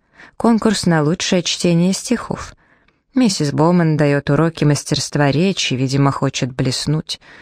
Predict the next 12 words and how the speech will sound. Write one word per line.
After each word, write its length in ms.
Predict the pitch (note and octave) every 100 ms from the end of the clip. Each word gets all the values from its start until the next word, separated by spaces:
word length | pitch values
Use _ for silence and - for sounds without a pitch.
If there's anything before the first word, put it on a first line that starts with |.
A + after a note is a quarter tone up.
| - -
Рассчитывает 680 | B3 A3+ - G#3+ F#3 F#3 E3+
обскакать 720 | D#3+ - - C#3 - E3 D#3+
нас 320 | D3 C#3 -
и 40 |
в 100 | C#3
бридже». 540 | B2+ C3+ B2 - - - _ _ _ _ _ _ _ _ _ _ _
«Да 400 | F#3+ F3+ F3+ F3
уж, 280 | D#3 - -
главное — 500 | - F#3 A3 G#3+ A3
показать 580 | G3+ E3+ - D#3+ C#3+ E3
своё 380 | - - D3 D3
превосходство», — 1000 | - D3 C#3 C3+ - D3 - - -